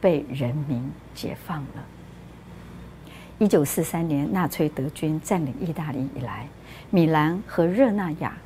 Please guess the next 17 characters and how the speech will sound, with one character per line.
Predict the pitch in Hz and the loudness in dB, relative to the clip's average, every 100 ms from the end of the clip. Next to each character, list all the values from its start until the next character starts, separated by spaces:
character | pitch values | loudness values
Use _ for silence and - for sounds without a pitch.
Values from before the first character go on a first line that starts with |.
| - - - | -18 -18 -2
一 | 180 175 | 2 4
样 | 208 | 4
都 | 170 175 | 4 2
发 | - 233 226 | 4 2 4
动 | 233 196 | 2 4
过 | 185 160 | 4 2
许 | - - 147 - - | 0 -6 -6 -4 2
多 | 220 233 | 2 2
的 | - - | -2 0
罢 | - 196 156 | 2 2 2
工 | 180 170 165 - | 2 2 -2 -12
和 | - - 139 - | -8 -2 -2 -2
示 | - - 160 | -6 -2 -2
威 | 160 | -2
的 | 156 | -4
活 | 143 - - | -6 -8 -4
动， | 143 | -4